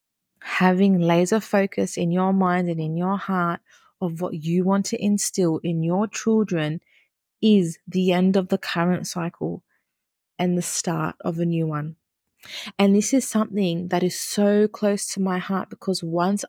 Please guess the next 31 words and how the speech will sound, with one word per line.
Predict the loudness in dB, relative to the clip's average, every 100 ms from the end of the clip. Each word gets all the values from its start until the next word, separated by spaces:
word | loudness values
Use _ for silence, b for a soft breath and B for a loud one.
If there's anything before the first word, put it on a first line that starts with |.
| -2
I | 0 0 0
understood | 0 2 0 -2 -2 0
my | 0 0 0 0
why, | 0 0 0 0 -4 -8 _ _ _ _ _
my | -2 0 2 2
entire | 2 0 -2 -2 0 2 2
world | 2 2 2 0 -2
changed | -4 -2 -2 0 -2 -6 b b b
because | -4 -4 -4 0
I | 2 4 4 2 0
changed | -2 0 0 0 -2
the |
way | -2 0
I | 0
looked | -2 -4 -8
at | -4
it. | -2 -4 B B -8 0
I | 2 4 2
changed | 0 0 0 2
the | 2
way | 2 2
I | 0
responded | -2 -4 -2 -2 -2 -6
to | -2
it. | 0 -2 _ _ _ _ _ _ _ _ _ _
And | 2 4
it's | 4 0
just | 0 -2 -2
a | -4
flow-on | -2 -2 -2 -2 -4
effect. | -6 -8 -8 -18